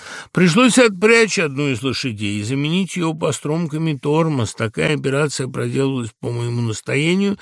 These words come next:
всякий раз перед косогором, казавшимся мне опасным для целости непрочной и валкой повозки.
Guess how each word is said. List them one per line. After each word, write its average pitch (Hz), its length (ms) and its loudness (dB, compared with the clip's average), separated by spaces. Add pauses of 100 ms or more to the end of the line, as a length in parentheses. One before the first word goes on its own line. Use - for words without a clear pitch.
(320)
всякий 220 520 4
раз 208 260 4
перед 170 320 -2
косогором, 156 760 -2
казавшимся 131 720 -2
мне 113 200 0
опасным 160 580 -2 (400)
для 139 180 4
целости 165 480 2
непрочной 151 760 0
и 170 200 -4
валкой 127 560 0
повозки. 90 800 -10